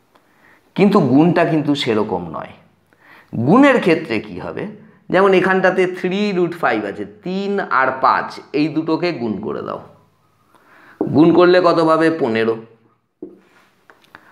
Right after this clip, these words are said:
আর এখানটাতে root five আর root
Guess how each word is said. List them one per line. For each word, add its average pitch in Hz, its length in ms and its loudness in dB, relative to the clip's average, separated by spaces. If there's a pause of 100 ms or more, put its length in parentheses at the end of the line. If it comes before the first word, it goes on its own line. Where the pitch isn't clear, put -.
(600)
আর 127 160 2 (880)
এখানটাতে 214 460 -2 (160)
root 185 180 -6 (100)
five 190 200 2 (120)
আর 170 120 -4
root 160 140 -6